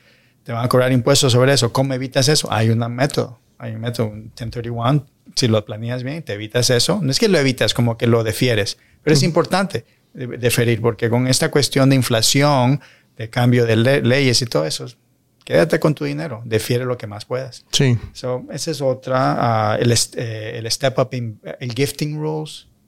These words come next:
Speaker 1: gifting rules que tú te permiten, dependiendo, ¿no? Si esta persona quiere establecer una presencia aquí, quiere hacer como una, una cartera de, de, de, de bienes aquí.
Speaker 2: Ujú.
Speaker 1: Ah, hay algo que se llama,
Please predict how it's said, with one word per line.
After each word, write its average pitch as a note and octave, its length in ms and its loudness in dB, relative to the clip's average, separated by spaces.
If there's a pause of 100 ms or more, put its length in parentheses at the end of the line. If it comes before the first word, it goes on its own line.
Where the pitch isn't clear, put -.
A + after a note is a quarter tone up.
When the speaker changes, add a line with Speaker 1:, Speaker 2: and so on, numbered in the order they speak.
Speaker 1:
gifting B2 380 -4
rules B2+ 220 -6
que A#2+ 80 -4
tú A#2+ 160 -2
te A#2+ 100 -10
permiten, A#2+ 760 0 (380)
dependiendo, D#3 520 2
¿no? B2 160 4
Si - 120 0
esta B2 220 0
persona C3+ 440 2
quiere B2+ 220 2
establecer A#2+ 520 2
una A#2+ 180 2
presencia B2 480 2
aquí, C3+ 400 -2
quiere A#2+ 400 2 (340)
hacer C3 260 -6
como C3 160 -6
una, C3+ 220 0
una B2+ 240 0
cartera A#2+ 540 2
de, A2 200 2
de, A#2 120 2
de, A#2 460 -6 (140)
de C3+ 120 -6
bienes D#3 360 2
aquí. A2+ 360 0
Speaker 2:
Ujú. D3 340 6 (320)
Speaker 1:
Ah, A2+ 300 -10
hay B2+ 120 2
algo B2+ 200 2
que B2+ 80 2
se A#2+ 140 2
llama, A#2 420 2